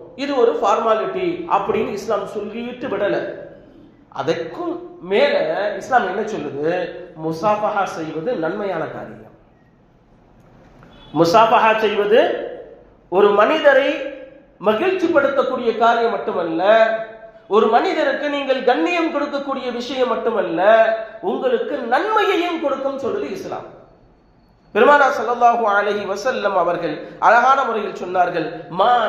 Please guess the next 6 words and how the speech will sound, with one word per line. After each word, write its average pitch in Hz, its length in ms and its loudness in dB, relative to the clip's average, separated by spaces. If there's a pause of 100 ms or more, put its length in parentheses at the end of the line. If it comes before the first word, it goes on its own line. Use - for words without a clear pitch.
மின் 226 340 -8
முஸ்லிமைனி 220 800 -4
யல்தகியான்." 165 920 -4 (600)
இரண்டு 269 380 4
முஸ்லிம்கள் 277 540 -4
சந்தித்து, 208 560 -6